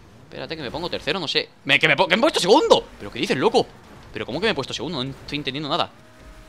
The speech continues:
Eh... ¡ostras! ¡Ostras! Pues el primero está súper lejos ya. O sea, el, el segundo y el tercero la han cargado, la han cagado muchísimo. Y al final los he adelantado, <laughs> jeje. Vale, pues a ver si... Hostia, sería un puntazo conseguir pillar al primero. Algo me dice que por aquí no es.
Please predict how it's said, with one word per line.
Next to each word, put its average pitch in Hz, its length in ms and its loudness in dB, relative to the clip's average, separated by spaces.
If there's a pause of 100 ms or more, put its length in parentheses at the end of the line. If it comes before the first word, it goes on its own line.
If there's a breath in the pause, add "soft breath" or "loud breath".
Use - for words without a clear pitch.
(300)
Eh... 92 600 -16 (800)
¡ostras! 175 480 4 (600)
¡Ostras! 233 280 2
Pues 139 120 4
el 135 60 0
primero 196 360 4
está 185 200 0
súper 180 220 0
lejos 190 220 -2
ya. 190 140 0
O 135 40 0
sea, 123 140 -2
el, 113 100 -6
el 123 100 -4
segundo 156 240 -4
y - 20 4
el 208 60 0
tercero 208 160 -2
la 185 60 0
han 196 60 -6
cargado, 196 260 -4
la 151 100 -4
han 180 60 -6
cagado 208 180 -2
muchísimo. 175 480 -4 (840)
Y 127 80 0
al 113 100 0
final 160 540 -2
los 120 120 -2
he 139 60 -4
adelantado, 151 380 -4
<laughs> - 0 -
jeje. 147 260 -10 (440)
Vale, 127 160 0
pues 110 140 -2
a 120 40 2
ver 139 100 0
si... - 120 -12
Hostia, - 160 -12
sería 123 160 -4
un 170 60 -6
puntazo 185 480 -4
conseguir 139 320 -4
pillar 170 200 -4
al 196 100 -6
primero. 151 380 -2 (1000)
Algo 165 200 0
me 160 100 0
dice 165 140 0
que 160 80 -4
por 131 100 0
aquí 123 120 -4
no 107 100 -4
es. - 180 -8